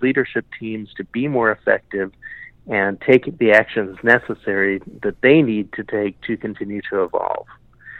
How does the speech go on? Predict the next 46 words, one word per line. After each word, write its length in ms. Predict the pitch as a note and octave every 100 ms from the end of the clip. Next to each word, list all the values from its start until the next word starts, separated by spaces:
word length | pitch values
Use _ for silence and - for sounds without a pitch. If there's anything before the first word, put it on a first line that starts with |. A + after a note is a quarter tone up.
| - - - - -
So 80 | C#3+
I 100 | C3+
think, 260 | E3 E3
Joe, 200 | D#3+ C#3
it's 120 | A2+ -
four 180 | D3 D3
great 300 | C3+ C3 D#3
topics 440 | - C3 B2+ C3 -
to 100 | A2+
discuss, 500 | G#2+ - C3 C3 C3+ -
and 120 | A2
I 80 | G#2
think 260 | B2 B2
most 400 | A2+ A#2 C#3 -
importantly, 640 | A#2+ A2 A2+ - A2 G#2+ - - - - _
four 180 | - C3
great 260 | B2+ A#2 A2+
topics 420 | A#2+ A2+ A#2+ - -
to 60 |
consider 560 | G2+ A2+ - B2 A2+ G#2
how 200 | - A#2
to 80 | G#2
incorporate 840 | F#2 - - E3 - G#2 G2 F#2
into 240 | G#2 G#2+
your 200 | G#2+ A#2+
credit 300 | B2+ A#2 G#2+ F#2+
union's 340 | G2+ G2+ - -
plans 320 | G#2+ G#2 G#2
going 260 | - G2 F#2
forward. 340 | C#3+ D#3 G#2 G#2+
And 120 | A2
so 120 | G#2
that's, 280 | G2 G#2+ - - _ - - -
that'll 220 | C3 C#3
be 140 | C3+ C#3
our 120 | C3+
approach 380 | C3+ - C3+ C#3 -
when 180 | B2+ B2+
we're 140 | B2
together, 580 | - A#2 B2+ B2 C3 B2+
uh, 200 | B2 A#2+
at 80 | -
the 100 | C3+
end 120 | C3+
of 60 |
October. 460 | C3 C3 - D#3 -